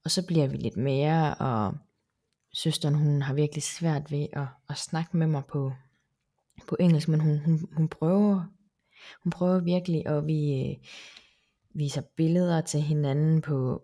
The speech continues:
på vores telefoner for at, at kommunikere sammen på den måde i stedet for.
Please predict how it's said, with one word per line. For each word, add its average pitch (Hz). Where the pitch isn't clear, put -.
på 147
vores 135
telefoner 147
for -
at, 139
at 160
kommunikere 143
sammen 151
på 143
den 165
måde 147
i 151
stedet 156
for. 147